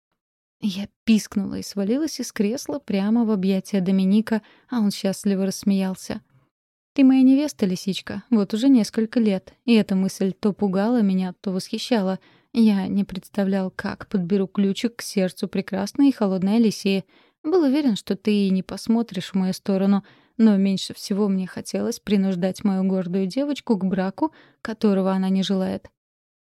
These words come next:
«Поэтому ты строила из себя такого неприступного и надменного гордеца?»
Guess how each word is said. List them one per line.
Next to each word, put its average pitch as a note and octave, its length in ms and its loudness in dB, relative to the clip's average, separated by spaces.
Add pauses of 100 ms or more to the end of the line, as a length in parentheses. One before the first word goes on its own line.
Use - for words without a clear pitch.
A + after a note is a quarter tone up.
(280)
«Поэтому C#4 520 -6
ты F4 120 -10
строила G#3 380 0
из F#3+ 80 -4
себя F#3+ 220 -2
такого F#3+ 320 -4
неприступного F#3+ 680 -2
и G3 60 0
надменного F#3+ 500 0
гордеца?» F#3+ 560 -4